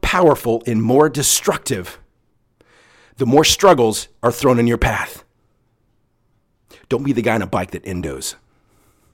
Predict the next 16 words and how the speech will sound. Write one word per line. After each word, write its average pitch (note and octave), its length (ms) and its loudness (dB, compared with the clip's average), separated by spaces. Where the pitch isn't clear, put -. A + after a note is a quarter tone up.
that - 100 -14
flips - 240 -4
over F2 100 -8
the E2 80 -12
handlebars F2+ 460 -6
because G2 220 -12
he F2+ 80 -16
hit E2+ 80 -16
a D#2+ 40 -16
rock. D#2 360 -10
Be C#3+ 360 -2
fucking G#2+ 600 -4
water. D2+ 480 -8
That's G#2 360 -2
the G#2 140 -6
energy G2 400 -4